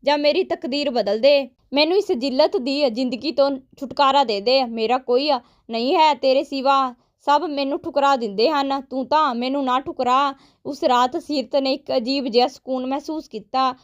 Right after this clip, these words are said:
ਉਸ ਨੂੰ ਲੱਗਿਆ ਜਿਵੇਂ ਕੋਈ ਕਹਿ ਰਿਹਾ ਹੋਵੇ ਕਿ "ਸਬਰ ਕਰ ਲੈ, ਹੇ ਬੰਦੀ ਆ, ਤੇਰਾ ਇਮਤਿਹਾਨ ਸਖਤ ਹੈ, ਪਰ ਇਨਾਮ ਵੀ ਬਹੁਤ ਵੱਡਾ ਹੋਵੇਗਾ।" ਦਿਨ ਗੁਜ਼ਰਦੇ ਗਏ। ਸੋਨੀਆ ਤੇ ਨੀਲਮ ਦੇ ਲਈ ਵਧੀਆ ਵਧੀਆ ਘਰਾਂ ਤੋਂ ਰਿਸ਼ਤੇ ਆਉਣ ਲੱਗੇ।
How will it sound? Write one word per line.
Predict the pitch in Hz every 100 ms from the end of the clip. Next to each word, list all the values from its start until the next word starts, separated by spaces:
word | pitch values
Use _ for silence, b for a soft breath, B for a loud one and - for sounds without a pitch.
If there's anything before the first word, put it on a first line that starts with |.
| b b
ਉਸ | 294 339
ਨੂੰ | 359
ਲੱਗਿਆ | 277 226 269
ਜਿਵੇਂ | 247 285 294
ਕੋਈ | 302 302
ਕਹਿ | - 285 294
ਰਿਹਾ | 220 226
ਹੋਵੇ | 277 277 294
ਕਿ | - 294
"ਸਬਰ | 285 269 320
ਕਰ | 226 202
ਲੈ, | 240 269 240 b b -
ਹੇ | 269
ਬੰਦੀ | 269 254 233 320
ਆ, | 311 277 _
ਤੇਰਾ | 277 285 330 269
ਇਮਤਿਹਾਨ | 254 269 285 285 277
ਸਖਤ | 320 302 294 -
ਹੈ, | 269 233
ਪਰ | 277 240
ਇਨਾਮ | 233 233 233 233
ਵੀ | 233
ਬਹੁਤ | 233 240 247
ਵੱਡਾ | 254 214 240
ਹੋਵੇਗਾ।" | 247 196 214 233 285 269 b b -
ਦਿਨ | 339 381
ਗੁਜ਼ਰਦੇ | 285 285 285 254 302
ਗਏ। | 226 247
ਸੋਨੀਆ | 294 285 233 226 247
ਤੇ | 254
ਨੀਲਮ | 247 233 233 262
ਦੇ | 247
ਲਈ | 240 240 262
ਵਧੀਆ | 226 208 262
ਵਧੀਆ | 226 214 240
ਘਰਾਂ | 254 277 262
ਤੋਂ | 220 262
ਰਿਸ਼ਤੇ | 277 _ 262
ਆਉਣ | 262 254
ਲੱਗੇ। | 214 185 247 262